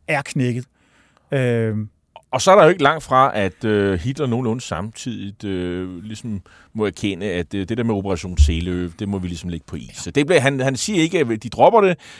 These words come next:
Speaker 2: Det er sådan nogle planer, der bliver sådan skubbet ud i fremtiden, og de bliver faktisk aldrig taget ud af skabet igen.
Speaker 1: Nej, altså han, han kommer med et, et, et Weisung, altså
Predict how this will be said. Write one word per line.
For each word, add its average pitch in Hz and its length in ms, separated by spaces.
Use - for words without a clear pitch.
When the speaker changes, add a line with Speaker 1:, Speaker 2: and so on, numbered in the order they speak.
Speaker 2:
Det 156 100
er 151 40
sådan 165 80
nogle 170 120
planer, 156 280
der 147 100
bliver 131 140
sådan 123 120
skubbet 120 320
ud 131 120
i - 20
fremtiden, 107 440
og 92 80
de 92 60
bliver 95 100
faktisk 85 280
aldrig 101 180
taget 95 200
ud 101 40
af 104 60
skabet 76 360
igen. - 240
Speaker 1:
Nej, 170 240
altså 147 260
han, 147 160
han 143 320
kommer 180 240
med 143 300
et, 135 140
et, 127 180
et 117 120
Weisung, 135 540
altså 120 300